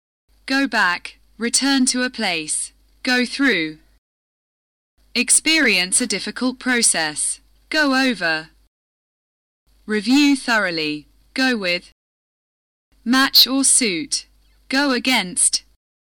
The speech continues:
Oppose or resist. Go under.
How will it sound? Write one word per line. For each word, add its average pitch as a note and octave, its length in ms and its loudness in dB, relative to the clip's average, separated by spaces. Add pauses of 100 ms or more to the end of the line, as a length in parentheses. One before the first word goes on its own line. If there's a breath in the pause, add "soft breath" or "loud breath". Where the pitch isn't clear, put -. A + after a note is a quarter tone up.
(720)
Oppose C#4 600 0
or F#3+ 180 -4
resist. G3+ 760 -2 (280)
Go C#4+ 240 -2
under. F#3+ 480 0